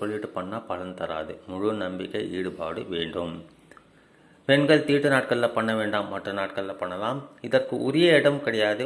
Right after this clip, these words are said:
உரிய நாள் எதுவும் கிடையாது. உரிய நேரம் இருக்கிறது, அது இரவு எட்டு மணிக்கு மேல. எங்கே வேணும்னாலும் நீங்க பண்ணலாம். நான்வெஜ் சாப்பிட்டு கூட பண்ணலாம். இதை பண்ணி முடிச்சப்பறம் இந்த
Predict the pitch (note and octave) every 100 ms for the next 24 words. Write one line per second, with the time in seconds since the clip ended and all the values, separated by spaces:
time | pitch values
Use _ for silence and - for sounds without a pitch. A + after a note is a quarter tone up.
0 | - G#2 A#2+ C3 G#2+ A2 B2 F#2+ F#2 G#2+
1 | A2 F#2+ F2 F2 B2 C#3+ - - _ _
2 | _ _ _ _ _ _ G2 A2+ C3+ A#2
3 | G#2+ B2+ C#3+ D3 A2 G#2 G2 F2+ - -
4 | F#2 F#2+ G#2+ A#2 F#2+ D#2+ F2 F2+ F#2 -
5 | D#2+ D#2+ - _ _ _ _ _ _ _
6 | _ _ - _ _ _ _ _ _ _
7 | - A2+ B2 A#2 A#2 B2 D3 A#2 F#2 F2
8 | F2 F2 - - - _ - G2+ G#2+ G#2+
9 | G#2 F2 E2+ E2+ G#2+ B2+ F2+ E2 D#2+ A2+
10 | E3+ E3 - - _ _ _ _ _ _
11 | B2+ A#2 A#2+ B2 C3 A#2+ G#2 A2+ - A2
12 | G2